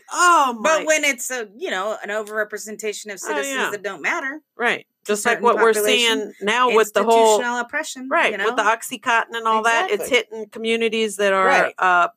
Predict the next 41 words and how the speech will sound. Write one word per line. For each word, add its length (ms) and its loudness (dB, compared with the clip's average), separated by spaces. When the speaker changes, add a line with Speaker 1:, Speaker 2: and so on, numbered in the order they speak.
Speaker 1:
th-, 100 -16
of 240 -2
dominant 420 0
culture, 380 0
Speaker 2:
Exactly. 560 -6
Speaker 1:
you 80 -2
know, 200 -2
going 360 -2
wild 400 2
crazy, 420 -4
and 100 -8
now 180 2
all 80 2
of 40 -4
a 40 -8
Speaker 2:
Yeah. 40 -8
Speaker 1:
sudden 320 -2
Speaker 2:
"Oh, 140 2
Speaker 1:
it's 140 2
an 20 0
Speaker 2:
it's 100 0
a 40 -2
crisis. 260 2
Speaker 1:
epidemic. 240 -4
Speaker 2:
We 80 -10
gotta 220 -8
get 120 -6
'em 120 -8
out." 220 2
Speaker 1:
Right. 220 -2
Speaker 2:
Yeah. 200 -8
Speaker 1:
But 300 -2
for 160 2
us, 320 -2
it 100 -2
was 300 -6
Speaker 2:
Yeah. 240 -4
Speaker 1:
not. 220 -4
Speaker 2:
Exactly. 600 -10
Speaker 1:
So 300 2
anyway, 500 4